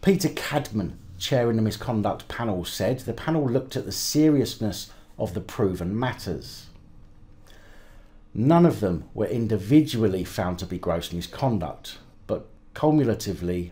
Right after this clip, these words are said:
they were. They took place over an extended period of time and were in a background of a more senior officer towards junior officers.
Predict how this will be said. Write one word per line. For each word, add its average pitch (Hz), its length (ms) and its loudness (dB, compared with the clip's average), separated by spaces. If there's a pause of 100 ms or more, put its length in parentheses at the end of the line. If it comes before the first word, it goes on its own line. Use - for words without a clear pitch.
(120)
they 76 160 -6
were. 87 400 0 (720)
They 110 100 -4
took - 260 2
place 117 320 0
over 107 180 4
an 104 80 -2
extended 139 500 0
period 101 380 0
of 90 140 -6
time 104 400 -4
and 101 180 -2
were 98 320 0 (320)
in 110 100 -4
a 104 40 0
background 123 520 0
of 104 140 -2
a 101 60 -4
more 104 260 0
senior 147 560 2
officer - 420 -6
towards 95 840 -6 (200)
junior 139 380 6
officers. - 680 -10